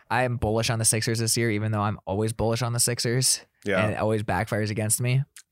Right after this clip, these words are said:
Speaker 2: Is, is Harden banged up? I think he is.
Speaker 1: A little bit.
Speaker 2: Yeah.
Speaker 1: But he's also just very cold right now.
Speaker 2: Mm.
Speaker 1: He's been on a very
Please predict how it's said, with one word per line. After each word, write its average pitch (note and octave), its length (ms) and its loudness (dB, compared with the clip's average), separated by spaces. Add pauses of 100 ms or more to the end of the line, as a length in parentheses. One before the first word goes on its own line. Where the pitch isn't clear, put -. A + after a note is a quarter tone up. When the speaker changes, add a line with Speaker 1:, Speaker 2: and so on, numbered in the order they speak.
(100)
Speaker 2:
Is, A#2+ 140 -2
is A#2 160 -6
Harden C#3 240 0
banged F3 240 0
up? F#3 180 0 (240)
I G#2 60 -8
think A#2 140 -4
he F2 100 -2
is. E2+ 260 -6
Speaker 1:
A B2+ 60 0
little B2 260 2
bit. C3 240 0 (100)
Speaker 2:
Yeah. F2 340 -4
Speaker 1:
But C#3+ 100 2
he's E3 120 4
also E3 220 0
just A#2+ 160 -2
very A#2 200 2
cold G#2 380 0
right C2 180 -4
now. D2+ 340 -6 (120)
Speaker 2:
Mm. G#2 220 -2
Speaker 1:
He's A#2+ 160 0
been A#2 120 -2
on G#2+ 120 0
a G2+ 40 -2
very G#2 320 0